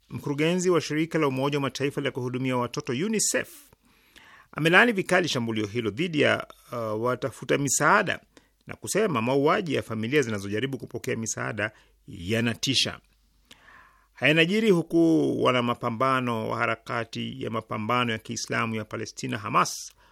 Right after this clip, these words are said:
wakifanya shambulizi la kuvizia la awamu nne huko Beit Hanun na kuangamiza wanajeshi watano wa Israel na kuwajeruhi vibaya wengine kumi na wanne.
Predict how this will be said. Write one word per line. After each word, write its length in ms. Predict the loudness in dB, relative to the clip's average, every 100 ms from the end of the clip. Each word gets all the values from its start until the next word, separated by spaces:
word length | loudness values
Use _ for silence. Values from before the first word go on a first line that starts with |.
| _ _ -20
wakifanya 560 | -16 -14 -6 -2 0 -2
shambulizi 600 | -4 -4 -2 -2 -2 0
la 240 | 0 0
kuvizia 560 | -2 -6 -6 -2 2 2
la 180 | 0 -2
awamu 400 | -4 -4 -4 -4
nne 160 | -6
huko 280 | -6 -10 -6
Beit 280 | -2 -2 -2
Hanun 480 | -4 -2 -2 -4 -8 _ _ _ _ -16
na 140 | -14
kuangamiza 1300 | -10 -6 -2 -2 -2 0 0 0 0 0 2 2 0 _
wanajeshi 540 | -4 -2 0 -2 -2 -2
watano 480 | -2 -2 -4 -2
wa 60 | -2
Israel 500 | -4 -2 0 -2 -4 -12 _ _ -16
na 180 | -10 -10
kuwajeruhi 540 | -4 -2 0 -2 -4
vibaya 440 | -4 0 2 2 2
wengine 440 | 0 -4 -6 -8
kumi 260 | -10 -8 -6
na 100 | -2
wanne. 320 | 0 0